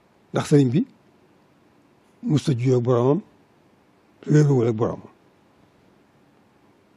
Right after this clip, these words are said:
La Boroom bëgg rek, la Boroom digle rek, moom la digle,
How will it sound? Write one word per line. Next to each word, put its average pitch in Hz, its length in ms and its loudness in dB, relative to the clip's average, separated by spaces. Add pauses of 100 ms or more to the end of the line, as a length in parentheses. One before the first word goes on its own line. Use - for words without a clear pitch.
(300)
La 143 100 2
Boroom 127 300 0
bëgg 117 180 -2
rek, 160 160 6 (680)
la 151 80 4
Boroom 127 260 4
digle 123 240 4
rek, 185 220 6 (180)
moom 127 160 -2
la 123 80 -2
digle, 127 320 -4